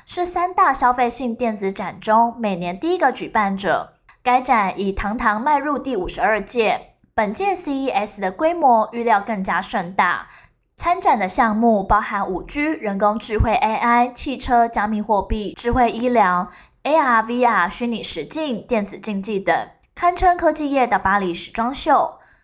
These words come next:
根据官网的资料显示，C E S二零二四预计将吸引超过十三万人参访，逾四千家的科技厂商参展。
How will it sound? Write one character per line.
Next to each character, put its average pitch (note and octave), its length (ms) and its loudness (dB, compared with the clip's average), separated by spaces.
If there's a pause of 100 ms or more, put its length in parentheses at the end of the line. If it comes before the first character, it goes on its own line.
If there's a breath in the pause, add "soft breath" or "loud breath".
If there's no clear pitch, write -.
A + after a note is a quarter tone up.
(140 soft breath)
根 F#4+ 160 -6
据 A4+ 100 -2
官 D#4 240 2
网 D4 160 4
的 G#3 80 -4
资 A#3+ 200 -8
料 A3+ 180 2
显 F#3+ 260 -8
示 A#3+ 540 -4
，C A#3 100 -6
E A#3 180 -4
S G3 520 -4
二 G#3+ 100 2
零 G#3 140 -6
二 A3 180 0
四 A3 460 -2
预 A3+ 140 -6
计 A3+ 180 -6
将 A#3+ 220 -2
吸 D#4 200 -6
引 C4 160 -8
超 C4+ 200 -4
过 C#4 180 0
十 A#3+ 140 -4
三 E4+ 260 0
万 F#4+ 180 4
人 G3 220 -2
参 G3+ 320 -2
访， F#3+ 340 0 (300 loud breath)
逾 G3+ 180 -6
四 B3+ 200 -6
千 B3 240 -2
家 B3 180 2
的 A#3+ 100 2
科 A3+ 140 -6
技 A3+ 160 -8
厂 - 240 -8
商 A3+ 240 -4
参 C4 260 -4
展。 A#3 280 0